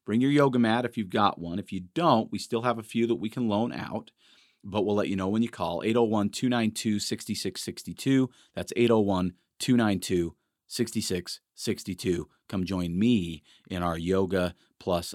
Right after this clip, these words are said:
Learning classes. They are awesome. The other thing I wanted to mention that I think is really important is,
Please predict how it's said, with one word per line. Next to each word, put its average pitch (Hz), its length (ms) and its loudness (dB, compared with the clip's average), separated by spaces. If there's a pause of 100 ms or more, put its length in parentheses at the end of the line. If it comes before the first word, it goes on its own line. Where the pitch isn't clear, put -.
Learning 87 580 -4 (180)
classes. - 500 -6
They 85 160 -6
are 80 300 -8 (100)
awesome. 95 420 0 (280)
The 131 80 8
other 208 160 8
thing 190 140 2
I 123 80 8
wanted 110 260 4
to 98 80 0
mention 101 420 0
that 98 180 -2
I 98 420 2 (120)
think 127 220 0
is 95 160 -2
really 110 480 2
important 92 640 0 (1000)
is, 101 460 0